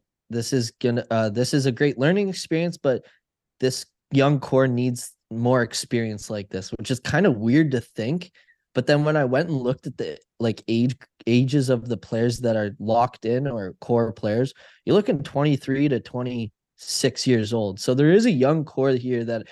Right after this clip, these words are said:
I didn't really, like, you, you know, but, like, we're just so heavily invested in our veteran core that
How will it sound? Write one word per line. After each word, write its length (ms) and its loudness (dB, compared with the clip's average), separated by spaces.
I 100 2
didn't 200 2
really, 360 4
like, 280 0
you, 280 0
you 160 0
know, 340 4
but, 160 0
like, 200 -2
we're 80 0
just 260 -6
so 160 0
heavily 320 -2
invested 500 -4
in 140 -2
our 120 -2
veteran 440 -4
core 360 2
that 320 4